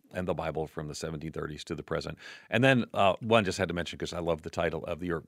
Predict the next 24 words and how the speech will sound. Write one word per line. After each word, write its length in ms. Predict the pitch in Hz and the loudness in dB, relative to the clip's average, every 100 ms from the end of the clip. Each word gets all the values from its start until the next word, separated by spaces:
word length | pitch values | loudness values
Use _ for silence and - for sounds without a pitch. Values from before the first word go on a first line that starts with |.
| - | -10
I 180 | - 87 | -10 -6
think 220 | 104 - | -6 -2
your, 300 | 92 87 78 - | 0 0 0 -4
yeah, 140 | 78 - - - | -6 -6 -20 -16
Friends 540 | - - 139 160 160 - | -8 4 6 8 4 2
of 180 | 95 87 | 0 2
Religious 320 | 95 101 98 | 0 0 -2
Equality, 400 | - 90 85 85 | 2 4 4 2
Nonconformist 840 | 87 117 135 135 113 110 107 101 | 0 0 -2 -2 -2 0 -2 -2
Politics 500 | - 98 95 87 - | 2 0 2 -4 -4
in 200 | 85 80 | -6 0
Mid-Victorian 680 | 107 135 113 113 - 110 98 | 2 2 0 -6 0 2 2
England. 480 | 90 98 87 92 - | -2 -2 -2 -2 -6
<laughs> 680 | - - - - - - - | -14 -20 -20 -18 -16 -16 -2
Your, 140 | 160 - - - - | 2 2 0 -4 6
the 120 | 127 | 10
level 400 | 131 165 160 139 | 12 10 10 8
of 80 | 107 | 6
specificity 720 | - 139 143 131 123 117 107 | 8 8 8 6 4 6 6
of 80 | 90 | 6
your 140 | 95 | 6
brilliance 580 | 90 120 117 107 98 - | 6 8 10 8 6 0
is 180 | 98 78 | 0 2
amazing. 600 | 92 135 156 139 147 | 6 8 10 10 6